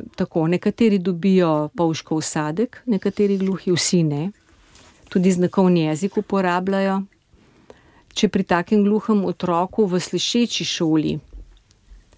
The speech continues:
se zgodi, a ne, da je vključen v slišečo šolo, je nekako sam.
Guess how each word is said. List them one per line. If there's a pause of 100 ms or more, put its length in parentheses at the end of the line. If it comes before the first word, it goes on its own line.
(1160)
se
zgodi,
a
ne,
da
je
vključen
v
slišečo
šolo,
je
nekako
sam.